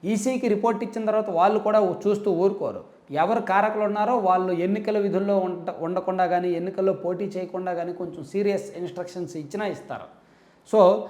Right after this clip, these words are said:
ఏదైనా జరగవచ్చు ఈ వ్యవహారంలో. కొంచెం సీరియస్గానే ఉంది, ఈసీ సీరియస్గా ఉంది, ప్రభుత్వం సీరియస్గా ఉంది, పో-, పోలీసుల డిపార్ట్‌మెంట్ కూడా సీరియస్గానే తీసుకుంది.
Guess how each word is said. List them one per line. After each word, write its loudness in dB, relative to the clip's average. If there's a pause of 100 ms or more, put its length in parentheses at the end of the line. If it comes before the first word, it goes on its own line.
(200)
ఏదైనా 4
జరగవచ్చు 0
ఈ -6
వ్యవహారంలో. -4 (120)
కొంచెం -6
సీరియస్గానే 2
ఉంది, -6
ఈసీ -4
సీరియస్గా 0
ఉంది, 0
ప్రభుత్వం -4
సీరియస్గా -2
ఉంది, -2
పో-, -14 (380)
పోలీసుల 2
డిపార్ట్‌మెంట్ -4
కూడా -2
సీరియస్గానే -8
తీసుకుంది. -18